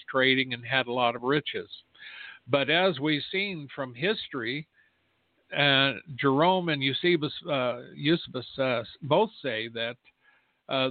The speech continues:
the wealth in Tyre was there, and it was given to those who dwelt before the Lord. Now, see, that, that's, that's interesting.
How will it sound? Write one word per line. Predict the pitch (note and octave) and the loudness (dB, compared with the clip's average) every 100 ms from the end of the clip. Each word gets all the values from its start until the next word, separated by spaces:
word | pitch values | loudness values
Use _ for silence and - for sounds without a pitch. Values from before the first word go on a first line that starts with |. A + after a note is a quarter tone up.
| C3+ | 0
the | C#3 | 2
wealth | B2+ D#3 G3+ A#3 - | 4 4 4 2 0
in | D3+ C3+ | -6 -4
Tyre | C3+ A#2+ C#3+ D3+ | -4 -2 -2 0
was | D#3 B2 | -2 -4
there, | C#3+ G3 A3+ A2 G#2 - | -4 -2 -2 -6 -10 -4
and | C#3 C3+ | -2 -2
it | |
was | C3 C3+ | -4 -6
given | A#2+ D3+ F#3 | -2 -2 0
to | D#3+ | -4
those | B2+ B2 C#3 | -2 -2 -2
who | D3+ | -6
dwelt | C3 B2 C#3 C#3 | -4 -2 -2 -4
before | - C3 A2+ | -8 -6 -6
the | A#2 | -6
Lord. | C#3 F#3+ A2+ A2 | -4 -2 -2 -6
Now, | B2+ - | -10 -4
see, | D#3 | 0
that, | F3+ G#3 _ | 0 0 _
that's, | G#3+ G#3 _ - - - _ _ _ _ _ - _ - | -4 -4 _ -20 -20 -20 _ _ _ _ _ -20 _ 0
that's | G3 G#3+ G#3+ | 2 2 0
interesting. | A3 A3+ A2+ - - | 2 2 0 -2 -12